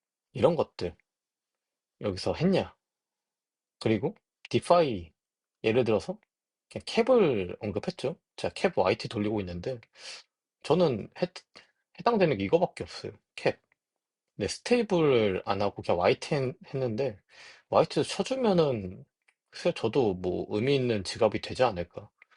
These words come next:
결론은 지갑 좀 올드한 거 묶으란 얘기거든요. 그리고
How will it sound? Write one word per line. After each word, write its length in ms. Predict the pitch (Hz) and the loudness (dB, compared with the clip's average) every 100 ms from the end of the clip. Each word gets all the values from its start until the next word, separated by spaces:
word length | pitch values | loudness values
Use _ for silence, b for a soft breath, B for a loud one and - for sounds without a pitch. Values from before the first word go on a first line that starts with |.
| b - | b -6
결론은 380 | - 139 190 151 | 0 2 4 2
지갑 400 | - - 139 127 | 0 2 4 4
좀 220 | - 135 107 | 2 -2 0
올드한 480 | 110 123 170 151 110 | 2 4 4 4 2
거 300 | 101 110 117 _ | -2 -2 -6 _
묶으란 560 | 110 - 165 151 123 90 | -8 0 2 4 2 -2
얘기거든요. 580 | 87 95 85 - 90 - _ _ _ _ _ _ _ _ _ _ _ - - | -6 -8 -8 -10 -16 -16 _ _ _ _ _ _ _ _ _ _ _ -20 -8
그리고 420 | - 98 92 170 | -2 0 -2 -6